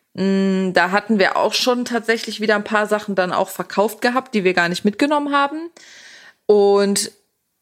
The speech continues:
diese ganze Wohnung in Las Vegas, also jetzt das letzte Jahr, war ja komplett darauf ausgelegt,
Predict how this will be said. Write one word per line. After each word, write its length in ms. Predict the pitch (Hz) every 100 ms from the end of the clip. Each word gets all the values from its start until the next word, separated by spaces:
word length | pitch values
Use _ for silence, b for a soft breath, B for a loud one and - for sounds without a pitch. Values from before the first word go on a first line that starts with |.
| _
diese 480 | - 180 208 208 208
ganze 600 | 196 214 240 294 285 214
Wohnung 400 | 226 269 262 220
in 280 | 208 202 -
Las 420 | - - 190 196 220
Vegas, 200 | 226 190
also 160 | 180
jetzt 260 | 185 185 -
das 140 | 196
letzte 340 | 196 196 - 202
Jahr, 380 | 196 196 185
war 180 | 185 185
ja 160 | 214 214
komplett 480 | 208 190 - 208 226
darauf 360 | 190 185 -
ausgelegt, 840 | 202 247 - 196 180 277 - -